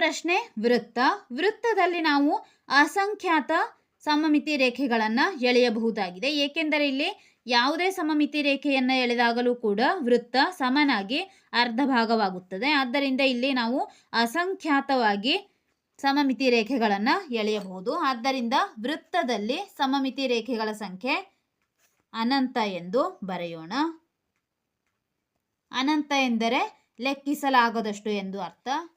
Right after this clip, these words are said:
ಪ್ರಶ್ನೆ ನಂಬರ್ ಎಂಟು, ಇಂಗ್ಲಿಷ್ ವರ್ಣಮಾಲೆಯ ಯಾವ ಅಕ್ಷರಗಳಿಗೆ ಪ್ರತಿಫಲನ ಸಮಮಿತಿ ಇದೆ ಎಂದು ಕೇಳುತ್ತಿದ್ದಾರೆ. ಈಗ ನಾವು ದರ್ಪಣ ಪ್ರತಿಫಲನಕ್ಕೆ ಸಂಬಂಧಿಸಿದ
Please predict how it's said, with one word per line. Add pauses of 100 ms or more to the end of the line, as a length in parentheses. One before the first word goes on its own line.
(120)
ಪ್ರಶ್ನೆ
ನಂಬರ್ (220)
ಎಂಟು, (340)
ಇಂಗ್ಲಿಷ್
ವರ್ಣಮಾಲೆಯ (500)
ಯಾವ (100)
ಅಕ್ಷರಗಳಿಗೆ (200)
ಪ್ರತಿಫಲನ (120)
ಸಮಮಿತಿ (100)
ಇದೆ (100)
ಎಂದು (160)
ಕೇಳುತ್ತಿದ್ದಾರೆ. (440)
ಈಗ (140)
ನಾವು (440)
ದರ್ಪಣ (120)
ಪ್ರತಿಫಲನಕ್ಕೆ
ಸಂಬಂಧಿಸಿದ